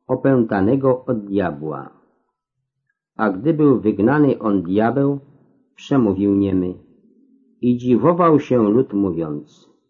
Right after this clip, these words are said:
"Nigdy się taka rzecz nie pokazała w Izraelu". Ale faryzeuszowie mówili:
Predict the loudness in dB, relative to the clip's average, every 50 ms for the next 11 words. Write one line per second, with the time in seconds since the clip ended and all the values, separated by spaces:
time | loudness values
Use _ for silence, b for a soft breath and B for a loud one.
0 | _ _ _ _ _ -10 -4 0 4 6 6 6 6 4 2 0 0 0 -2 -2
1 | -2 -6 -4 -4 -6 -6 -6 _ -6 -6 -4 -4 -4 -4 -4 -2 -4 -6 -6 -8
2 | -18 -20 _ -4 -2 -2 -2 -2 -4 -6 -6 -10 -8 -6 -4 -4 -4 -4 -6 -10
3 | -14 _ _ -16 -14 -10 -10 -10 -8 -8 -10 -12 -14 -18 _ _ _ _ _ _
4 | _ _ _ _ _ _ _ _ _ _ _ _ _ _ _ _ _ _ _ _
5 | _ _ _ _ _ _ _ _ -4 -2 -2 -2 -2 -2 -4 -2 -2 -2 -2 -2
6 | -2 -2 0 -2 -2 -4 -4 -2 0 -2 0 -2 -2 -4 -4 -6 -6 -6 -10 -12